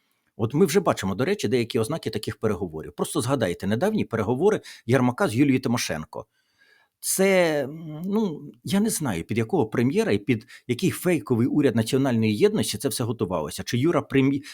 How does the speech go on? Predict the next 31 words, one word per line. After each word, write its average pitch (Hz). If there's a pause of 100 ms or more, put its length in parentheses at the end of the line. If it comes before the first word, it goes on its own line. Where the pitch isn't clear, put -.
Юля 127
прем'єр, 139
а 113
він 131
перший 110
віце-прем'єр, 127 (240)
але 120
з 107
безмежними 120
форму-, 123
е, 120 (320)
е, 113
повноваженнями. 120
Чи -
навпаки, 185 (340)
Юля 139
перший 131
віце-прем'єр, 160 (520)
а 107
він 135 (100)
прем'єр-міністр 147
з -
повноцінними 127
повноваженнями. 117 (280)
Це -
все 220
може 165
робитися 160
зараз, 98
ця -
історія, 95